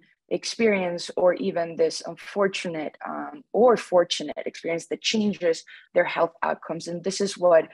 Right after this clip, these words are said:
I will be discussing in a little bit. So during our program, we discussed a lot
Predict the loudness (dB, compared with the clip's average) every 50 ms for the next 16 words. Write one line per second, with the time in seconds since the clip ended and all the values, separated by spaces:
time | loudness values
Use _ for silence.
0 | -18 -18 -8 -2 2 2 4 4 2 -2 -6 -10 -10 -10 -12 -12 -10 -8 -8 -8
1 | -8 -8 -10 -10 -10 -12 -12 -12 -10 -8 -8 -8 -6 -6 -6 -8 -8 -4 -2 -2
2 | -2 -2 _ _ _ _ _ _ _ _ -12 -4 2 4 6 6 6 4 0 -4
3 | -16 _ _ _ _ -4 -2 0 0 0 0 -2 -4 -4 -8 -10 -4 0 0 2
4 | 2 0 0 0 0 0 0 -2 -4 -8 -12 -10 -10 -10 -8 -8 -8 -8 -8 -8
5 | -8 -6 -6 -6 -6 -6 -6 -6 -4 -4 -4 -4 -6 -8